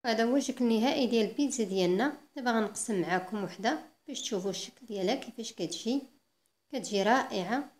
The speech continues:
كتجي زوينه بزاف، كتجي لذيذه بزاف. كما لاحظتوا معايا سريعه في التحضير، ونتمنى انكم تجربوها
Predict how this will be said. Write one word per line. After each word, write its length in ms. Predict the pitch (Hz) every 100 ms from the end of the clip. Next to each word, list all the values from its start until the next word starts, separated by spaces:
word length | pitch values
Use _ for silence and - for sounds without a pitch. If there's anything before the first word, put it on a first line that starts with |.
| _ _
كتجي 320 | 233 190 208
زوينه 340 | 170 233 285 214
بزاف، 520 | 170 165 196 277 - _ _ _ _ _ _ _ _ _ _ _ _ _ _ _ _ _ _ _ _ _ _ _ _ _ _ _ _ _ _ -
كتجي 280 | 247 185 226
لذيذه 360 | 202 285 262
بزاف. 520 | 196 170 208 285 -
كما 320 | - 330 277 226
لاحظتوا 420 | 220 - - 226
معايا 280 | 180 185 175
سريعه 420 | - 240 294 247
في 80 | -
التحضير، 680 | - - - 214 302 - - _ _ _ _ _ _ _ -
ونتمنى 480 | 294 - 262 247 226
انكم 540 | 220 214 208 208 190
تجربوها 960 | - - - 180 170 170 160 196 277